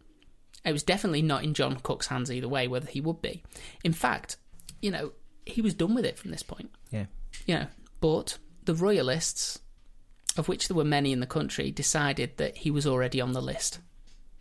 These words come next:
Speaker 1: What he'd done was unforgivable. He was one of three people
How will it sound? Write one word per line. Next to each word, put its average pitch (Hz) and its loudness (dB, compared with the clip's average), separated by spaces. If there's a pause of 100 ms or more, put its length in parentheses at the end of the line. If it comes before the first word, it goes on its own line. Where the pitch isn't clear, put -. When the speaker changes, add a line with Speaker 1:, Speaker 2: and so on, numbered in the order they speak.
(200)
Speaker 1:
What 151 4
he'd 156 2
done 131 2
was 131 0
unforgivable. - -4 (600)
He 160 0
was 151 2
one 151 4
of 147 0
three 220 0
people 165 -2